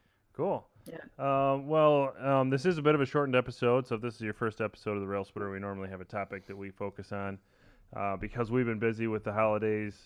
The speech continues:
Speaker 1: uh, personally and professionally, and we've probably figured you are spending less time commuting to work and listening to podcasts. You probably had less time also,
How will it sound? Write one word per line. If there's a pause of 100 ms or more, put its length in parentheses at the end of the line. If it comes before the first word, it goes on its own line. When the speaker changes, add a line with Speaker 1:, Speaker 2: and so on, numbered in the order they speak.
(140)
Speaker 1:
uh,
personally
and
professionally, (480)
and
we've
probably
figured
you (140)
are (360)
spending
less
time
commuting
to
work
and
listening
to
podcasts.
You
probably
had
less
time
also,